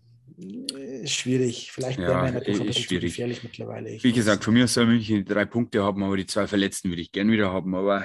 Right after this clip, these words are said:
Speaker 2: hilft nix.
Speaker 1: Ja.
Speaker 2: Schauen wir
Speaker 1: Ja.
Speaker 2: uns mal die Tipps an. Also,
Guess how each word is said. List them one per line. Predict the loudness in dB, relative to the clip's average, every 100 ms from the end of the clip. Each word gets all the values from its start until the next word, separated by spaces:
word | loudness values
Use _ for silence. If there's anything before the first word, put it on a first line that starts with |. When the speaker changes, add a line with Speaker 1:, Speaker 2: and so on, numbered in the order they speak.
| -6
Speaker 2:
hilft | -12 0 2 2 -2
nix. | -6 -4
Speaker 1:
Ja. | -6 -8 -14 _ _ _ -20 _
Speaker 2:
Schauen | 0 4
wir | 6
Speaker 1:
Ja. |
Speaker 2:
uns | 6
mal | 4
die | 2
Tipps | 0 -2 -2 -4
an. | 2 2 2 -4 _ _ _ _ _ _ _ _ _ _ _ _ _ _ -12 -4
Also, | -2 -2